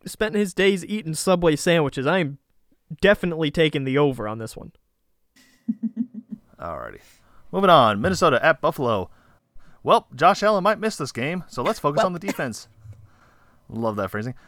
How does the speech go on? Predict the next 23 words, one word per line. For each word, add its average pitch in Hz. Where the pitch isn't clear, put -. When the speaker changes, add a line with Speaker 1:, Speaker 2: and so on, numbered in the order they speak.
Speaker 3:
Each 240
of 135
these 160
teams 156
has 135
a 127
player 123
who 120
averages 131
over 160
one 139
tackle 117
for 131
loss 131
per 104
game. 107
Za'Darius 107
Smith's -
thirteen 160
and 185
Von 147
Miller's 143
nine. 101